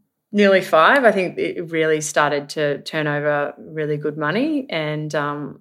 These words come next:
I really started to build a brand. And that's sort of when I,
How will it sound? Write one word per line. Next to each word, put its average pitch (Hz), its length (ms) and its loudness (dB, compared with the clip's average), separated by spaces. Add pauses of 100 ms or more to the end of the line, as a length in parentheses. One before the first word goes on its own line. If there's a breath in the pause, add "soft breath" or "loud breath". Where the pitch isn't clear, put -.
I 170 100 -6
really 151 280 -4
started 151 420 -4
to 156 80 -6
build 151 260 -4
a 147 40 -8
brand. 160 640 -6 (640 soft breath)
And 175 180 -2
that's - 260 0
sort 170 160 -4
of 160 120 -8
when 160 180 -2
I, 151 380 -2